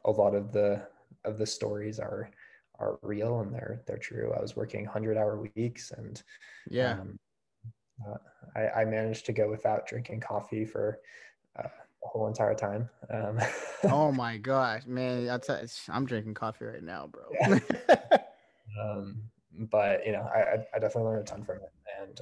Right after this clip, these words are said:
Speaker 1: I wouldn't have traded that experience. Um, I just knew that, that, that world wasn't, wasn't for me long-term.
Speaker 2: Yeah. I will say, I don't think I started drinking coffee seriously, though, until, like, I had children.
Speaker 1: Yeah.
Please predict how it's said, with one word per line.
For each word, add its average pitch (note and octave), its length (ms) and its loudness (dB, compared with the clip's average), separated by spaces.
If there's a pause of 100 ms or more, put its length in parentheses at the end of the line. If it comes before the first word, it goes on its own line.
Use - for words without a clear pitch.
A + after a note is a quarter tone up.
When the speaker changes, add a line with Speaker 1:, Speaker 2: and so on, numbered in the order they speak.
Speaker 1:
I - 20 4
wouldn't G#2+ 200 0
have G2+ 80 -6
traded G2+ 260 -6
that A2+ 100 0
experience. A2 600 -4 (120)
Um, - 180 -10 (120)
I - 60 -10
just - 220 -12
knew F#2+ 100 -8
that, - 240 0 (640)
that, A2 140 -4 (120)
that G2+ 180 0
world G2 280 0
wasn't, F#2+ 400 -6
wasn't - 280 -2
for A2 80 -8
me G#2+ 140 -2
long-term. G#2+ 480 -6 (960)
Speaker 2:
Yeah. G2 160 -10 (540)
I B2 60 0
will D3 160 6
say, C3 200 2
I B2 40 4
don't C3 160 2
think C#3+ 160 -2
I A#2+ 40 0
started A#2 240 -2
drinking A2+ 280 -4
coffee G2+ 340 -4
seriously, A#2+ 560 -6
though, C3+ 220 -2
until, G2+ 260 -6
like, F2+ 220 -6
I G2 40 -6
had D#2+ 200 -10
children. - 440 -16 (360)
Speaker 1:
Yeah. - 80 -6